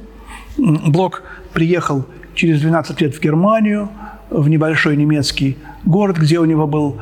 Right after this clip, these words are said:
роман, э, в, в юности, э, когда ему было восемнадцать лет. И вот уже в двадцать девять лет он приезжает опять туда и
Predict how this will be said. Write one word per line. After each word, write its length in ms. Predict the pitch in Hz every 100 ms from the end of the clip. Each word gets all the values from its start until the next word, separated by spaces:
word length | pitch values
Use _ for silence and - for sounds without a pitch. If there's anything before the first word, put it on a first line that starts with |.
| - -
роман, 680 | 147 143 156 190 220 220 - - - -
э, 240 | 339 160 160
в, 40 |
в 340 | 147 220 165
юности, 680 | 156 196 170 160 - - 165 156 - - - - 294
э, 120 | 226
когда 180 | - 151
ему 100 | 156
было 140 | 151
восемнадцать 680 | 143 156 165 156 151 - 147
лет. 320 | 151 147 139 - - - - - - -
И 80 | 180
вот 120 | 165
уже 140 | 160 160
в 60 |
двадцать 580 | 147 165 156 151 - - - - -
девять 440 | - 151 156 143 165
лет 180 | 185
он 100 | 151
приезжает 460 | 139 151 135 151 135
опять 680 | - 135 202 233 220 - - - - - - -
туда 480 | 202 180 190 190 196 - - - -
и 320 | - 185 196